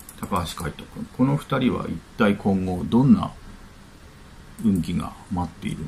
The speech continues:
か。まあ、来年ですね。どんな感じなのかって見てみますけど。まず、永瀬廉君ですね。永瀬廉君は、まあ、運気いいっすね。来年もね。とても良い運気です。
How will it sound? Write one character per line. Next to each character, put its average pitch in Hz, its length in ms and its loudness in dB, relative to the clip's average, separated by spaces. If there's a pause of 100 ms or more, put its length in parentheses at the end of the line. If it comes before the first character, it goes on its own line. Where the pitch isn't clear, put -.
か。 - 200 -16 (440)
ま 98 100 0
あ、 - 20 -2
来 104 240 8
年 104 220 10
で 110 80 4
す - 80 -14
ね。 85 140 -4
ど 92 120 -2
ん 95 60 0
な 98 80 0
感 95 180 -4
じ 90 80 -6
な 92 80 -6
の 87 100 -4
か - 120 -12
っ - 40 -20
て - 100 -14
見 76 160 -4
て - 100 -14
み - 60 -10
ま - 180 -16
す - 100 -18
け - 60 -20
ど。 - 80 -20 (480)
ま 180 140 2
ず、 113 60 6
永 156 320 8
瀬 113 120 0
廉 101 240 6
君 90 200 -2
で 82 40 -8
す - 140 -10
ね。 90 400 -4
永 131 320 2
瀬 - 160 -6
廉 98 360 0 (140)
君 - 300 -4
は、 - 100 -4 (320)
ま 151 140 2
あ、 - 40 -2
運 226 200 12
気 - 100 0
い 139 160 6
い 170 60 4
っ - 20 -2
す - 200 -12
ね。 85 260 0 (120)
来 82 160 -2
年 80 160 0 (120)
も 80 80 -4
ね。 82 160 -4 (120)
と - 60 -14
て - 140 0
も 117 160 8
良 120 160 6
い 85 100 2
運 82 160 0
気 - 140 -14
で - 120 -18
す。 - 280 -14